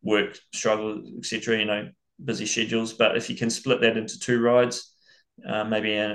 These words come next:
an hour and a half in the morning and a half an hour in the afternoon, or an hour each side, uh, that's great. Otherwise, if you can get two hours in,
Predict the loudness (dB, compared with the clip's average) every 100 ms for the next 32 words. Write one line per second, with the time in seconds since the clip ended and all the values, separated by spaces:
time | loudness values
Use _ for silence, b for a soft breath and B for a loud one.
0 | 0 4 4 4 4 2 0 -4 -2 -2
1 | 0 -2 -2 0 0 0 0 2 2 0
2 | 0 4 4 4 2 -2 -4 -6 0 2
3 | 4 4 2 0 4 4 4 -2 b b
4 | b -2 2 4 4 2 0 0 0 -2
5 | -4 2 6 6 4 2 0 0 2 4
6 | 4 2 -4 -6